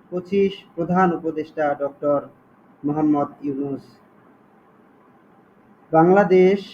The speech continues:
বর্তমান অন্তর্বর্তী সরকার কোন তারিখে গঠিত হয়েছে?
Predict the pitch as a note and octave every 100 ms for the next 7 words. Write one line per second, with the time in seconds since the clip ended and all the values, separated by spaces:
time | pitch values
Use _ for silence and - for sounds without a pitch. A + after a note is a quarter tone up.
0 | - _ _ _ C3+ E3 - F#3 F3 E3
1 | D#3 E3 - G3+ F#3+ F3+ F3+ F3 - D#3+
2 | D#3 D#3 D3 C#3 - F#3+ G#3 G#3 - E3
3 | D#3 D#3+ D3+ C#3+ C#3+ C#3+ C#3+ C#3 C#3 C#3+
4 | C#3 C#3